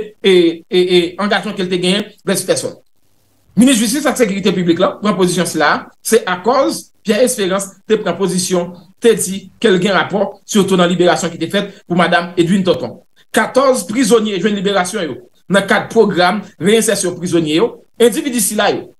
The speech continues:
ki denonse move kondisyon lavi yo t ap mennen andedan prizon, yo konseye tout moun ki liib evite rantre nan konflit ak lalwa, e, pou yo pa tonbe nan prizon Jacques Mella, paske yo konsidere prizon Jacques Mella, se yon lanfè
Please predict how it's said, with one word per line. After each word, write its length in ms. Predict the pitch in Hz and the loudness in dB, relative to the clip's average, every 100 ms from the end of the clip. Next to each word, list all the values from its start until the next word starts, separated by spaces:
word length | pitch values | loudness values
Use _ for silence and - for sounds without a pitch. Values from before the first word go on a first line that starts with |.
| _ - | _ -2
ki 140 | 247 | 0
denonse 320 | 214 254 196 165 | 2 2 0 -2
move 320 | 165 214 240 254 | 2 2 2 0
kondisyon 540 | 233 190 247 180 - _ _ | -4 -2 -2 -4 -8 _ _
lavi 380 | 190 180 175 226 | 0 0 0 0
yo 140 | 175 | 0
t 80 | 180 | 0
ap 160 | - - | -4 -2
mennen 300 | 185 202 175 196 | -2 -2 -2 0
andedan 320 | 185 190 185 | 2 2 -2
prizon, 540 | - 277 175 226 247 - _ | -4 -4 0 -2 -2 -10 _
yo 140 | 202 202 | 0 0
konseye 340 | 294 277 214 190 | -2 2 2 2
tout 260 | 349 359 208 | -2 -2 -4
moun 260 | 254 240 180 | -4 -4 -2
ki 120 | 320 | 0
liib 360 | 302 247 254 - _ _ | 2 0 -2 -12 _ _
evite 420 | 247 233 220 - 226 | 0 0 -4 2 2
rantre 280 | 208 202 220 | 2 0 0
nan 140 | 214 208 | 0 -4
konflit 360 | 196 196 214 190 | -8 -6 -2 0
ak 180 | 190 175 | 0 0
lalwa, 420 | 165 175 196 247 - _ 247 | 0 2 2 0 -6 _ 4
e, 200 | 226 190 | 4 4
pou 140 | 208 247 | -2 -2
yo 100 | 214 | 2
pa 120 | 240 185 - | -2 -2 -8
tonbe 240 | 196 190 220 214 - | -2 0 0 -2 -4
nan 180 | 196 208 | -2 -2
prizon 440 | 175 180 208 202 - | -4 -6 -8 -8 -4
Jacques 220 | 196 185 | -4 -2
Mella, 220 | 185 180 185 | 0 0 0
paske 220 | 180 196 | 0 -2
yo 60 | 190 | -2
konsidere 640 | 196 175 170 190 202 - _ _ | -4 -2 0 2 -2 -6 _ _
prizon 240 | 240 208 | 0 2
Jacques 200 | 190 180 | 0 -2
Mella, 420 | 180 175 175 180 - | 0 2 0 -4 -4
se 120 | 190 | 0
yon 140 | 180 | 2
lanfè 300 | 170 165 180 | 0 0 0